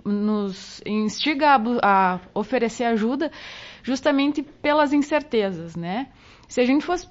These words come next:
for usar o exemplo que a gente viveu em Lagoa, n-, na, nas chuvas ali, n-,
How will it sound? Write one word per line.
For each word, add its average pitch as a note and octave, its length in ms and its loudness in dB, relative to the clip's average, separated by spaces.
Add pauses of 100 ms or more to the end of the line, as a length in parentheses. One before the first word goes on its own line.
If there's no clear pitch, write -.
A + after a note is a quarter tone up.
for C4+ 380 0
usar A#3+ 380 2
o F4+ 60 2
exemplo D#4 320 0
que D#4+ 60 -2
a D4 40 0
gente C4+ 220 0
viveu B3 300 -2
em E4+ 120 -2
Lagoa, A3+ 580 0
n-, G3 400 -2
na, G3+ 360 0
nas F#3+ 280 -2
chuvas A#3+ 560 -4
ali, F#3 240 -2
n-, G3+ 440 -2